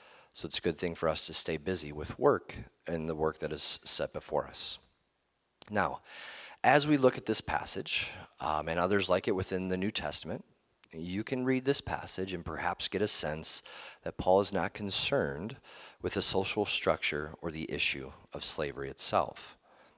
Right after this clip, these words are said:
You know, he's not calling it out. He's not demanding that it's abolished. He's not saying that it's wrong. Instead, he is basically telling the people to accept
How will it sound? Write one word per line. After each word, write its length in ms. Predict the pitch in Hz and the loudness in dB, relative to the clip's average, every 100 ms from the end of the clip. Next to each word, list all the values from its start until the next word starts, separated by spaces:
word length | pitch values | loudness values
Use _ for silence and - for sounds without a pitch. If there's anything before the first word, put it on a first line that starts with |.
| _ - | _ -10
You 100 | 69 | -4
know, 120 | 80 | -4
he's 200 | 78 71 | -4 -6
not 240 | 76 87 | -6 -6
calling 340 | - 80 87 85 | -4 -2 -2 -2
it 120 | 76 | 0
out. 280 | 80 151 - _ - | 2 0 -4 _ -18
He's 280 | 78 65 | -12 -10
not 440 | 69 73 82 - - - - | -6 -4 -4 -2 -4 -4 -12
demanding 500 | 78 78 87 98 95 | -4 -2 0 0 2
that 220 | 90 87 | 4 4
it's 360 | 85 80 - - 87 | 4 2 2 2 0
abolished. 720 | 80 85 117 123 - - - - - - | 4 6 6 4 2 0 -2 -10 -18 -10
He's 180 | 78 71 | -4 0
not 320 | 85 80 - | 0 0 0
saying 380 | - 92 98 95 | 2 2 2 2
that 140 | 90 | 2
it's 260 | 87 - 101 | 2 2 8
wrong. 460 | 110 110 113 110 - - - - _ _ _ | 8 8 4 -2 -12 -20 -20 -20 _ _ _
Instead, 520 | - 87 - 113 117 131 | -4 0 4 6 4 2
he 220 | - 87 | -2 -2
is 100 | 87 | 0
basically 500 | - 87 - - 87 | 2 2 0 -2 -2
telling 300 | - 87 98 | 0 0 -2
the 60 | |
people 320 | 107 85 85 85 | -4 -6 -6 -6
to 160 | - | -4
accept 560 | 78 - 67 67 - | -4 -4 -4 -6 -10